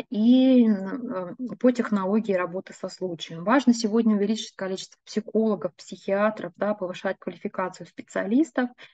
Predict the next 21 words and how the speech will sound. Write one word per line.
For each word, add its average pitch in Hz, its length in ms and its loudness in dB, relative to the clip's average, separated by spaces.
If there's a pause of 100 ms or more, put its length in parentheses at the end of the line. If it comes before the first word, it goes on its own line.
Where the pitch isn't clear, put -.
(480)
и, 226 360 6 (100)
а, 190 400 -2
с-, - 220 -16 (160)
также 220 540 2 (720)
отслеживать 214 540 2
наследственное 208 640 -2
неблагополучие. 202 960 0
И 208 60 -4
у 202 80 -8
нас 202 180 -6
тоже, 185 360 -6
да, 202 180 -2
мы 196 140 -2
планируем 190 440 -2
следующее - 500 -8
исследование, 240 600 0
как - 160 -16
раз 220 180 -2
будем 196 280 -6
исследовать 180 580 -4
вот, 190 140 -6